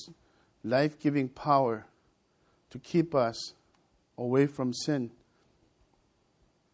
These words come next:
to guide us into your path, to give us delight and joy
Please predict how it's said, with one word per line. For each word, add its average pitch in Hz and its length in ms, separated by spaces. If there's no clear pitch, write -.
to 131 100
guide 123 400
us 107 360
into 127 240
your 131 120
path, 117 460
to - 80
give 131 260
us 131 140
delight 127 540
and 120 180
joy 123 500